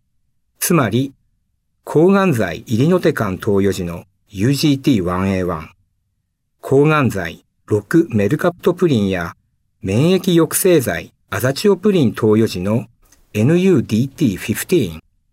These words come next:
および多発性硬化症治療薬シポニモド投与時のシップトゥースリーナインと極めて少ないですが、これはファーマコゲノミクスに関する研究エビデンスが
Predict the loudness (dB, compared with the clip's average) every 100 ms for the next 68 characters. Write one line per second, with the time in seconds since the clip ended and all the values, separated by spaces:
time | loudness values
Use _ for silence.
0 | _ _ 0 2 2 0 -6 -12 _ _
1 | -8 -4 -4 -2 2 2 2 2 2 0
2 | 0 2 2 0 2 4 4 2 -4 -12
3 | -12 -16 _ _ _ -10 -10 0 2 4
4 | 4 2 -2 -10 _ 0 2 2 0 -4
5 | -6 -12 _ _ _ -6 -4 -2 -4 -2
6 | 0 0 2 2 2 0 -4 -12 _ _
7 | -4 -4 -6 -2 0 2 2 -2 -2 0
8 | 0 -2 -6 -8 -12 -14 _ _ _ _
9 | _ -4 0 2 0 -2 -8 _ _ _
10 | -2 0 0 2 2 4 2 2 -2 -2
11 | -2 -4 -4 -4 -8 -6 0 0 2 2
12 | 2 0 -4 -6 -8 -6 -8 -10